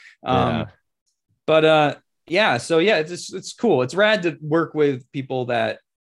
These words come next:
Speaker 1: like your stuff enough to, like, promote it. Like, yeah, like the Quentin thing, like, he had our Fangoria shirt on one time. I was like, "What? That's crazy." Or, like, I was, um,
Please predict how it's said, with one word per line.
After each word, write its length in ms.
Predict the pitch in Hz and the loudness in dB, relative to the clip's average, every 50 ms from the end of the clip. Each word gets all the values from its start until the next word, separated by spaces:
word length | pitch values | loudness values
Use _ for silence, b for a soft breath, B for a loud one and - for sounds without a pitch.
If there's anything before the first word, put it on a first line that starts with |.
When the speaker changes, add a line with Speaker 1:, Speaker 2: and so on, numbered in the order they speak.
| _ _ _ _ _ _ - | _ _ _ _ _ _ -10
Speaker 1:
like 200 | 131 131 131 127 | -6 -6 -4 -4
your 80 | - 120 | -6 -8
stuff 340 | - - - 143 135 127 - 127 | -8 -8 -4 -4 -4 -2 -4 -4
enough 280 | 117 117 113 110 - - | -6 -6 -6 -8 -8 -8
to, 100 | 123 113 | -8 -6
like, 260 | 110 107 104 107 _ | -6 -6 -8 -10 _
promote 240 | - 123 131 127 110 | -10 -8 -8 -6 -4
it. 60 | 107 | -2
Like, 140 | 127 156 175 | -2 0 0
yeah, 160 | 196 196 165 143 | 0 0 0 0
like 140 | 131 127 - | -2 -4 -6
the 60 | 131 | -8
Quentin 360 | - - - 143 143 143 131 123 | -12 -10 -8 -8 -8 -8 -8 -8
thing, 280 | - 127 120 110 110 | -8 -8 -8 -8 -8
like, 140 | 104 104 107 | -8 -10 -6
he 80 | 113 117 | -4 -4
had 120 | 117 113 | -4 -4
our 80 | 110 107 | -4 -8
Fangoria 460 | - 120 113 110 104 104 107 107 107 104 | -8 -10 -10 -10 -8 -8 -6 -6 -6 -8
shirt 180 | - 117 107 | -8 -10 -10
on 160 | 107 104 107 104 | -10 -10 -10 -12
one 100 | 107 104 | -12 -14
time. 220 | - 113 107 107 | -12 -12 -12 -12
I 40 | 107 | -12
was 100 | 107 107 | -12 -14
like, 100 | 101 92 | -14 -14
"What? 360 | 107 131 160 110 110 107 - - | -12 -8 -6 -4 -4 -4 -6 -8
That's 160 | - 185 - | -10 -12 -12
crazy." 500 | - - 202 190 180 180 156 151 147 139 | -10 -8 -6 -6 -6 -6 -6 -6 -4 -4
Or, 100 | 131 127 | -2 -2
like, 160 | 127 127 127 B B B B B B B B _ - | -2 -4 -6 B B B B B B B B _ 0
I 140 | 165 165 | 2 2
was, 220 | 170 170 160 143 151 | 2 2 0 0 0
um, 400 | 156 143 135 131 123 113 107 - | 0 0 0 -2 -4 -6 -10 -14